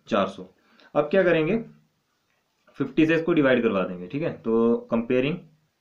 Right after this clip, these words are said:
comparing क्यों लिखें, direct लिखते हैं, अच्छा लिख लो, comparing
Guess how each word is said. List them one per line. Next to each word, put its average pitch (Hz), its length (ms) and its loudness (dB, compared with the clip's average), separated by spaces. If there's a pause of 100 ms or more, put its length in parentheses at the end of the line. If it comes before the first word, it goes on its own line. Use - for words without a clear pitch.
(600)
comparing 143 520 0
क्यों 156 160 -2
लिखें, 147 280 -4
direct 127 300 -2
लिखते 127 240 -12
हैं, 151 200 -12 (360)
अच्छा 120 200 -4
लिख 120 200 -4
लो, 127 80 -4
comparing 127 480 -4